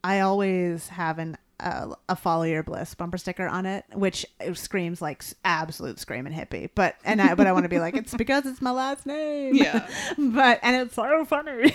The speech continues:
Speaker 1: <laughs> But yeah, that's on there too. I also added one that I was, like, really unsure about. And I was like, "I don't know if I wanna put this on there. Is this saying too much?" And it's, um, <laughs> and also it has a little bit of a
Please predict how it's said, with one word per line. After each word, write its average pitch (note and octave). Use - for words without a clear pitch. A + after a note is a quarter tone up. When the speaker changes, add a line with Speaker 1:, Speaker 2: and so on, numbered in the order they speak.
Speaker 1:
<laughs> -
But G#3+
yeah, G3+
that's G3+
on F#3
there F3
too. E3+
I D4
also F4
added A3+
one A#3
that G#3
I G3
was, G3
like, F3+
really A3
unsure F3
about. E3+
And G3
I F3+
was F#3
like, -
"I -
don't B3+
know G3
if F#3+
I F3
wanna E3+
put -
this F#3
on F3
there. E3+
Is G3
this F#3+
saying F3+
too G3
much?" -
And A#3+
it's, A3
um, G3+
<laughs> -
and C4
also A#3+
it G3+
has G3+
a G3+
little G#3
bit G#3
of A3+
a G#3+